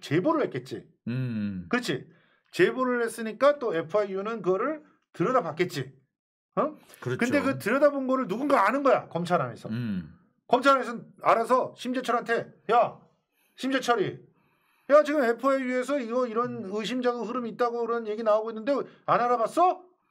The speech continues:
Speaker 1: 반부패 부장이?" 이러면, "어? 그래요?" 에프아이유에 전화 걸어가지고, 혹은 자기 수사관한테 얘기해서, "야, 에프아이유에서 이런 의심 자금이 저 노무현 재단 쪽에서 있었다고 하는데 그,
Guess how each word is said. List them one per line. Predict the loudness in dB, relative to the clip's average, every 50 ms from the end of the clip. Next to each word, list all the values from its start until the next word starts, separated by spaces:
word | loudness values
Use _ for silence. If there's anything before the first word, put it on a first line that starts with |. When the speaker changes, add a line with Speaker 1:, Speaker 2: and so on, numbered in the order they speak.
| _ _ 4
Speaker 1:
반부패 | 4 4 4 2 -2 -2
부장이?" | 0 2 0 0 2 2 0 0 -2 -6 -14 _ _ _ _ _ _ -2
이러면, | -2 0 0 0 -2 -2 -6 -14 -20 _ _ _ _ 2
"어? | 2 4 2 2 -4 -12 -12
그래요?" | -4 -2 0 0 0 0 -2 -4 -8 -18 _ _ _ _ _ _ 0
에프아이유에 | 0 2 4 2 2 2 0 -2 -2
전화 | 0 2 4 4 4
걸어가지고, | 4 2 0 0 0 -2 -6 -8 -10 -12 -20 -20 _ _ _ _ _ _ _ _ _ -6 0
혹은 | 2 2 2 2 0
자기 | 2 0 0 0 0 -4 -4 -8
수사관한테 | -6 0 2 2 4 4 2 0 0 0 -2
얘기해서, | -2 0 0 -2 -4 -4 -6 -12 -8 -2 2
"야, | 4 4 2 2 -6 _ _ _ _ _ -2 0
에프아이유에서 | 0 2 4 4 4 4 4 0 -2 -2 0 0 0 -2
이런 | 0 0 0 2 2
의심 | 0 -2 -4 -4 -4 -4 -2 -2
자금이 | -2 -2 -2 -4 -6 -6 -6 -6 -6 -8 -12 _ _ _ _ _ _
저 | 2 2 4 4 4 2 -2 -10 -18 _
노무현 | -4 -2 -2 0 0 -2 -2 -4 -2 -2
재단 | -2 -2 -2 -2 -2
쪽에서 | -4 -4 -2 0 -2
있었다고 | -2 -2 -4 -2 0 0 0 0
하는데 | -2 -2 -2 -2 -2 -2 -2 -4 -6
그, | -4 -4 -4 -4 -6